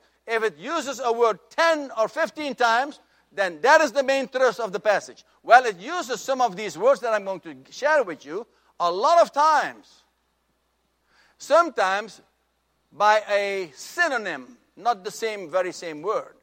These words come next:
So I'm gonna give you some of the synonyms as well, and then we'll,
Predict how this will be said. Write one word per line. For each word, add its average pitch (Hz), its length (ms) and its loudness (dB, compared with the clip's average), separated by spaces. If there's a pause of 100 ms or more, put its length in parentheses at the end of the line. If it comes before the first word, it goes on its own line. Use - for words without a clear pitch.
(540)
So 240 180 0
I'm 233 140 4
gonna 208 180 -2
give 190 240 -2
you 185 300 -6 (220)
some 202 220 -4
of 175 120 -4
the 165 80 -14
synonyms 170 640 -10
as 151 180 -4
well, 160 360 0
and 151 140 -12
then 147 180 -6
we'll, 135 260 -10